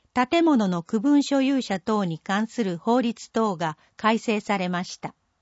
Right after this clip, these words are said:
これに伴い、令和八年四月一日からマンション標準管理規約も改正されました。管理組合の運営に関する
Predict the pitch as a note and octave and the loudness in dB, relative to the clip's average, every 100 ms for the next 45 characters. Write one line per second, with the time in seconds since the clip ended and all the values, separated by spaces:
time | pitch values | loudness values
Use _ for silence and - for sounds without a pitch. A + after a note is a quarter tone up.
0 | _ _ _ _ _ _ _ _ _ - | _ _ _ _ _ _ _ _ _ 0
1 | C4 D4+ D4+ D4 B3+ C4+ B3 A3 D#3 _ | 2 4 2 2 2 4 2 0 -4 _
2 | _ _ _ - G#3 E4+ D#4 A#3 E3 G3+ | _ _ _ -8 0 2 4 2 -2 -6
3 | - A#3 G#3+ D#3 F#3+ - A#3+ D4+ - - | -2 0 0 -2 -8 -6 -2 -2 -2 -4
4 | C4 B3 B3+ - - F#3 E3 D#3 _ _ | -4 -2 -4 -4 -4 -2 -2 -6 _ _
5 | _ - D4+ D#4+ D4 A3 F3+ E3+ B3+ D4 | _ 0 2 2 2 -2 -2 0 2 2
6 | A3+ C#4+ B3+ B3+ B3 A#3+ B3 C4 B3 A3+ | 2 2 2 2 2 2 0 0 0 -2
7 | F3 D#3 - G#3+ G#3 - G#3 - F#3 F3+ | -4 -4 -4 -4 -4 -4 -4 -2 -4 -4
8 | F3 F3+ - D#3 - _ _ _ _ _ | -6 -8 -12 -14 -14 _ _ _ _ _
9 | _ _ _ - C#4+ D#4 D#4 - E4 D4+ | _ _ _ -4 0 2 0 0 0 2
10 | C4 G3+ F3 E3+ F#3+ C4 C#4 C4+ A#3+ A#3 | 2 2 -2 -2 2 4 4 4 2 0
11 | A#3 A3+ - G#3+ E3 | 0 -2 -2 -4 -6